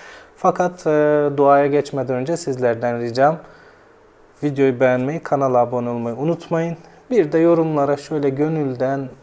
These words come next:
"Amin" yazarsanız, hatta bir salavat, bir gül bırakırsanız çok güzel olur.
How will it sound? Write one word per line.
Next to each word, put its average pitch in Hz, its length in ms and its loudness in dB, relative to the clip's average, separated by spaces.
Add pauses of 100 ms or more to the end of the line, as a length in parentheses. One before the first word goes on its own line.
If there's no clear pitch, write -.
"Amin" 143 680 0
yazarsanız, 120 840 -6 (360)
hatta 139 460 0
bir 147 100 0
salavat, 135 600 0 (140)
bir 139 220 0
gül 135 300 -2
bırakırsanız 139 800 -4
çok - 280 -10
güzel 107 240 -8
olur. 101 320 -12